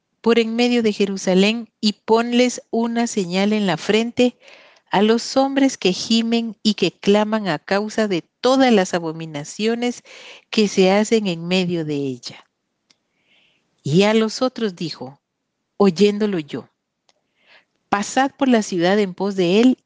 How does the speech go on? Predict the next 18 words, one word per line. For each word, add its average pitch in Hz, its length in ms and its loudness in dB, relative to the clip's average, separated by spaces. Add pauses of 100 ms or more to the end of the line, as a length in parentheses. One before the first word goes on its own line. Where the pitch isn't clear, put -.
y 214 120 -2
matad. 175 460 -2 (800)
No 240 300 0
perdone 208 520 0
vuestro 185 480 -4
ojo, 247 380 -4 (100)
ni 220 220 0
tengáis 202 760 0
misericordia. 196 840 -4 (1120)
Matad 262 420 2
a 233 80 4
viejos, 208 600 -2
jóvenes 208 720 -4
y 160 60 -6
vírgenes, 208 680 -2 (440)
niños 233 460 2
y 190 40 -6
mujeres, 214 720 0